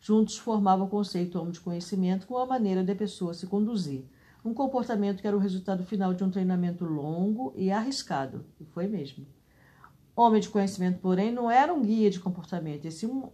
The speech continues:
uma série de princípios que abrangiam todas as circunstâncias fora do comum pertinentes ao conhecimento que era ensinado.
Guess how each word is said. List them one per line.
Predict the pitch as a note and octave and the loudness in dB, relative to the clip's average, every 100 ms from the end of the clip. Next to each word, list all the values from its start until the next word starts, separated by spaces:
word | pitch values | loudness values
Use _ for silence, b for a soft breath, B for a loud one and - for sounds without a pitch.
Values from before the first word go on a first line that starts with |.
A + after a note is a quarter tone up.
| - | -2
uma | G3+ G3 | 0 0
série | F#3+ G3+ C4+ C#4+ | 0 4 4 2
de | B3+ | -4
princípios | A3+ F#3 - D#3+ D#3+ F3 F3+ C4 - b b b - | -2 -4 -4 -6 -4 -4 -6 -8 -12 b b b 2
que | |
abrangiam | A3+ A3 A#3 G#3 F#3 A#3 B3+ | 2 4 4 4 2 0 -2
todas | - A#3+ C4+ | 0 2 2
as | D4 | 0
circunstâncias | - A3 A3+ G#3+ G3+ G#3 G#3 - | -6 -8 -6 -6 -2 -2 -4 -10
fora | - G3+ A#3+ B3+ | -2 4 4 4
do | G#3+ G#3+ | 0 -2
comum | G#3+ F#3+ F3 F#3 A#3+ D4+ - - | -2 0 2 0 0 -4 -10 -8
pertinentes | G#3 - F#3+ F3+ F#3 G3+ G#3 | -8 -6 -4 -2 -2 -2 -6
ao | |
conhecimento | G3 G3 F#3+ F#3 F3 F#3+ G#3 | -2 -2 -2 -4 -2 -4 -4
que | - | -4
era | F#3+ F#3 | -2 0
ensinado. | G3 G3 A#3 F3 B2+ B2+ | -2 -6 -8 -8 -8 -14